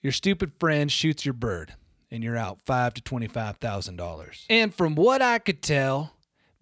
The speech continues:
being a bird owner didn't look so great. I mean, they took a couple pictures of these people who own these eagles, and, and it showed these birds inside of their house.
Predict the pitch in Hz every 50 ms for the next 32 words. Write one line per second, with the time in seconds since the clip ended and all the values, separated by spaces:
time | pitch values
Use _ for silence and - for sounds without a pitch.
0 | 139 147 160 254 269 277 277 262 240 208 165 160 185 202 208 208 202 202 202 202
1 | 208 208 214 196 156 170 190 190 180 170 170 175 165 - - - 156 139 131 120
2 | 135 135 127 120 110 104 - - 160 165 160 170 185 196 190 - 202 190 180 156
3 | - - 180 170 156 147 - - 170 165 160 - 170 156 135 147 139 143 151 147
4 | - - - 156 156 147 170 160 151 139 139 135 131 139 147 147 147 143 135 123
5 | 117 - 131 139 139 139 151 151 160 165 165 - - - - - - - - 160
6 | 151 139 156 156 156 156 160 151 - 190 185 175 160 143 156 151 139 120 120 147
7 | 156 160 160 160 156 135 143 151 143 - - 160 156 151 147 131 123 139 131 127
8 | 120 127 139 143 151 165 170 - - -